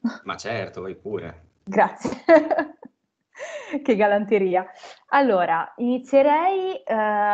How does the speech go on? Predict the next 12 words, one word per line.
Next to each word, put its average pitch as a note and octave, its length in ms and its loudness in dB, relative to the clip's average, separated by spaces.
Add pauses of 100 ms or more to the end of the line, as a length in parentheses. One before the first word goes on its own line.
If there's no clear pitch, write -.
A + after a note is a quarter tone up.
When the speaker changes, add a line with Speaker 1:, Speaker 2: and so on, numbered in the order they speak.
(180)
Speaker 2:
raccontando C4 720 2
come A3+ 260 -4
sta G#3 200 -2
andando F#3+ 640 -4
proprio F3+ 500 -4
il F3 120 -12
master, D#3+ 500 -10
quindi F#3 240 -6
un F3 60 -6
po' F#3+ 120 0
la F#3+ 100 4
differenza G3 800 0